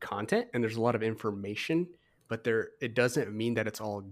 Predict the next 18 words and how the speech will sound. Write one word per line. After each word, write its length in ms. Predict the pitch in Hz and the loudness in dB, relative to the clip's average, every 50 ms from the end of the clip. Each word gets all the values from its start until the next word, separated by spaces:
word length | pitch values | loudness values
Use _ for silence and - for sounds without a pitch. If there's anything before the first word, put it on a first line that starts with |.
| 101 - | -12 -4
good 240 | - 110 110 113 - | 0 2 2 2 2
information 640 | 120 120 120 127 123 123 123 123 - - 135 123 | 0 -2 -2 0 0 2 2 2 2 0 0 -2
or 200 | - 110 104 - | -2 -2 -4 -4
applicable 560 | 101 - - - - 120 107 - 110 98 98 98 | -4 -8 -10 -4 -2 -2 -2 -2 -4 -6 -6 -6
information. 560 | 95 - 98 95 95 95 - - 90 90 - _ - - - _ _ | -6 -6 -8 -6 -6 -6 -8 -8 -10 -12 -14 _ -20 -20 -20 _ _
And 200 | - 110 110 107 | -6 -4 -2 0
I 40 | 107 | 2
really 240 | 110 120 135 127 117 | 4 6 8 8 6
appreciate 500 | 113 - 123 120 113 - 110 107 107 - | 6 4 0 -2 2 2 2 2 0 -2
the, 360 | - 107 101 101 98 - - 95 | -4 -4 -4 -4 -4 -6 -6 -4
the 220 | 95 101 98 98 95 | -4 -2 -2 -2 -2
shout 280 | - - 117 107 101 | 2 4 4 4 4
out 120 | 98 101 - | 4 2 0
that 100 | 101 95 | 0 0
you're 100 | 101 104 | 0 0
giving 280 | 101 101 - 98 95 | 0 -2 -2 -2 -4
me 100 | 98 98 | -6 -6
too, 380 | - - - 113 101 98 95 | -6 -4 -2 -2 -2 -2 -4